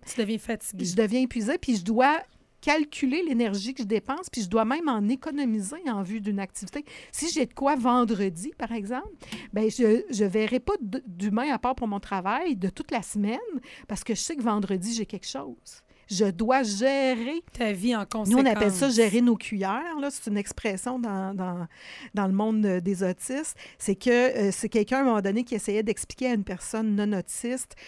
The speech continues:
Speaker 2: euh, sa maladie chronique. En fait, c'est quelqu'un qui avait de l'épuisement chronique, là, de la fatigue chronique. Puis elle disait, « Imagine, tu sais, que toi puis moi, on commence notre journée, puis on a des cuillères, puis qu'à chaque fois qu'on fait quelque chose, ça nous coûte, mettons, une cuillère. » Bon, déjà, en partant,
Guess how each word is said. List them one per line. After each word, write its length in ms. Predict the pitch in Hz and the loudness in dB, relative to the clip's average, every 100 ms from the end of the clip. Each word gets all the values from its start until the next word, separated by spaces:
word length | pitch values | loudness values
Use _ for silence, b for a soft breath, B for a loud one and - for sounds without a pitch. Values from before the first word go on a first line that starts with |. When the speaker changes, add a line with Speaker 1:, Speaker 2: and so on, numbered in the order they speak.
| B 220 | B -8
Speaker 2:
euh, 360 | 185 180 185 185 | -4 -2 0 -2
sa 160 | - 202 | 0 0
maladie 340 | 202 196 185 | 0 -2 -4
chronique. 360 | - 196 202 202 | -4 -2 -2 -4
En 100 | 185 | -4
fait, 160 | 240 | -4
c'est 100 | - | -6
quelqu'un 300 | 208 185 233 | -4 -2 -2
qui 80 | 254 | -2
avait 180 | 190 202 | 0 0
de 60 | 196 | -2
l'épuisement 760 | 190 208 190 202 208 208 202 | -2 -4 -4 -4 -4 -2 -4
chronique, 420 | - - 185 208 226 | -6 -6 -6 -4 -4
là, 60 | |
de 40 | 190 | -4
la 80 | |
fatigue 300 | 180 196 220 | -4 -6 -6
chronique. 400 | - - 190 254 B B B - | -10 -8 -6 -6 B B B -2
Puis 100 | 208 | 0
elle 80 | |
disait, « 260 | 170 202 269 | 2 4 6
Imagine, 300 | 240 233 262 370 381 | 6 4 2 -2 -6
tu 40 | |
sais, 120 | - 320 | -8 -4
que 280 | 220 202 185 | -2 0 0
toi 200 | - - | -2 -6
puis 180 | - 220 | -2 -2
moi, 420 | 214 226 277 294 | 0 0 2 0
on 60 | 226 | 0
commence 340 | 220 226 247 | 0 -2 -2
notre 160 | 214 208 | -2 -2
journée, 480 | 220 240 285 285 262 | -2 -2 -2 -2 -2
puis 180 | 208 | -4
on 140 | 196 202 | -2 -2
a 80 | 208 | -2
des 140 | 208 | -4
cuillères, 420 | - 220 202 262 277 | -6 -2 0 -2 -4
puis 80 | - | -6
qu'à 120 | 196 | -6
chaque 240 | - 262 | -6 -10
fois 180 | - 285 | -8 -6
qu'on 200 | 262 196 | -4 -6
fait 220 | - 254 | -6 -8
quelque 240 | - 208 - | -6 -10 -6
chose, 480 | 226 233 330 294 - B B B | -4 -4 -4 -10 -14 B B B
ça 180 | - 214 | -2 2
nous 140 | 226 | 2
coûte, 260 | - - - | -2 -8 -6
mettons, 280 | 202 226 233 | -8 -4 -4
une 120 | 202 | -6
cuillère. » 420 | - 196 185 - - B B B 208 | -6 -6 -6 -8 -16 B B B -4
Bon, 100 | 196 | 0
déjà, 260 | 208 226 | 0 0
en 60 | 359 | -2
partant, 400 | 277 220 - | -2 -4 -4